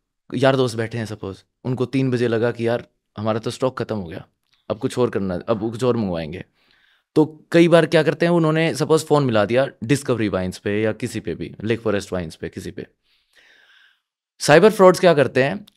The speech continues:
डिस्कवरी वाइन्स की जो ऑफिशियल वेबसाइट है, उस पे उन-, उनका नंबर होता है। आप फ़ोन करोगे कि, "हाँ जी भैया, हमको ये भी, जो भी प्रोडक्ट आपको अल्कोहल, वाइन या बियर कुछ भी चाहिए",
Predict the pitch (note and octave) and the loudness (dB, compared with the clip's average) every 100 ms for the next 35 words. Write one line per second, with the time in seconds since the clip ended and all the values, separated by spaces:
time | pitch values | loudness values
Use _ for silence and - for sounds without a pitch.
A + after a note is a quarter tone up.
0 | - G#2 E3 G#3+ G#3 G#3 D3 C3+ C3 - | -2 0 4 4 6 6 4 4 -2 -6
1 | D3 E3 D3 E3 E3 G#3 G3+ F3+ C3 - | 0 0 2 2 2 2 0 2 2 2
2 | A#2 A#2 D#3 - - - A3 G#3+ G3+ G#3 | -2 0 -2 -2 -4 0 2 4 4 4
3 | G3+ G#3 G3+ E3 C#3 G2+ - - - _ | 4 4 4 4 0 -2 -6 -14 -16 _
4 | _ _ _ _ _ _ _ _ D#3 F#3 | _ _ _ _ _ _ _ _ 6 8
5 | F3+ F#3+ F#3 C3 C3+ B3+ _ _ _ _ | 8 6 8 6 4 -2 _ _ _ _
6 | D#3 D3+ D3+ D3+ C#3 F#3 D#3+ C3+ C3+ D3+ | 4 6 6 4 2 0 0 0 2 4
7 | D3+ D3+ - C#3 D3 C#3 E3 E3 D3+ C3+ | 4 4 2 0 0 2 2 2 0 0
8 | A#2 A2 A#2 A#2 A#2+ A2+ G#2+ A#2 G#2+ G#2 | 0 0 0 0 0 0 0 0 0 -2
9 | A2 G#2+ G2+ G2+ G#2 C3 C#3+ A2+ F2 - | -2 -2 -2 -4 -4 -4 -4 -4 -6 -10